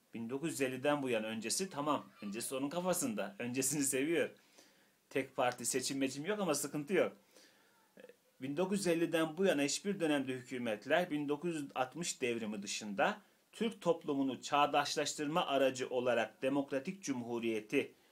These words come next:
özgürlüğü, laikliği halkın bilincine yerleştirecek bir etkinlikte bulunmadı.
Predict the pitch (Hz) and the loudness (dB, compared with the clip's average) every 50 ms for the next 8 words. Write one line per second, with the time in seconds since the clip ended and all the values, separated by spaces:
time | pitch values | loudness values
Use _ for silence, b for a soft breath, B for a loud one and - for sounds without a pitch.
0 | b b b 127 127 135 135 131 127 135 135 131 123 117 110 107 107 101 98 104 | b b b 0 2 2 2 0 0 0 0 2 2 0 0 0 0 0 2 4
1 | 127 143 147 139 127 123 - - 117 113 110 101 123 131 131 139 - - 185 180 | 6 8 8 6 6 0 -4 -4 -2 -2 -2 0 2 2 2 2 0 -2 -4 -2
2 | 160 143 143 139 143 139 135 135 131 120 113 117 131 139 143 143 139 135 - - | 0 0 2 2 2 2 0 0 -2 -2 0 2 4 4 4 4 2 0 -2 -4
3 | 127 120 113 117 117 113 - - 156 165 156 156 - - 139 127 120 117 101 - | -4 -4 -2 -4 -4 -6 -2 -2 2 2 2 2 2 -6 -6 -6 -4 -6 -6 0
4 | - 170 143 135 135 143 143 135 117 104 95 92 - | 0 0 2 2 0 2 2 2 2 0 -2 -2 -4